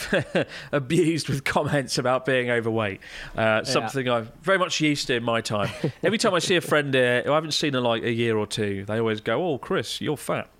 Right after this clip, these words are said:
Speaker 1: Oh, Chris, you're thin now. Oh, Chris, you're fat again." It's kinda like, "Fuck it. It's ridiculous." Like, imagine this in the U K.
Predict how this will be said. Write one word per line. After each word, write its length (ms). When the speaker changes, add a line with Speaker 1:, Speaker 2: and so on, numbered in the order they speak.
Speaker 1:
Oh, 100
Chris, 280
you're 100
thin 280
now. 240
Oh, 40
Chris, 200
you're 80
fat 280
again." 300
It's 100
kinda 200
like, 240
"Fuck 320
it. 140
It's 160
ridiculous." 760
Like, 160
imagine 300
this 180
in 80
the 80
U 120
K. 400